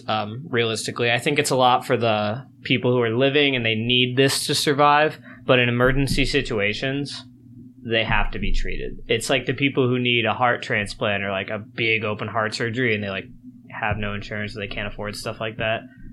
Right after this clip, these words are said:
who go without. But, like, if you overdose on heroin or something, they're not gonna ever,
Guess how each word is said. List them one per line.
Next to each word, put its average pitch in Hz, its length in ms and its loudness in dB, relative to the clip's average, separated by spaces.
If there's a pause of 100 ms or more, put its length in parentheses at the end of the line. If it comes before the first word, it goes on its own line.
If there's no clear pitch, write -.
(180)
who 110 260 -2
go 117 180 0
without. 107 480 0 (480)
But, 117 240 4
like, 110 300 -2
if 110 120 0
you 127 300 4
overdose 107 640 4 (220)
on 101 640 2
heroin 92 480 -4
or 95 80 -6
something, 101 380 -8
they're 101 120 -2
not 95 240 -2
gonna 98 380 -6 (1120)
ever, 101 460 0